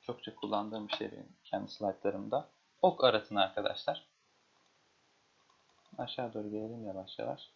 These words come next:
Benim kullandığım birkaç vardı ama inşallah bulabilirim şimdi.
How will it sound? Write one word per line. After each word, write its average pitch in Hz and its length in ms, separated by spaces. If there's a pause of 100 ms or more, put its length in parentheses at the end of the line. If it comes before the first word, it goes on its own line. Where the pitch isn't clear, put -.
(100)
Benim 113 200
kullandığım 110 520
birkaç - 320
vardı 117 240
ama 131 180 (1300)
inşallah 110 400
bulabilirim 107 440 (220)
şimdi. - 300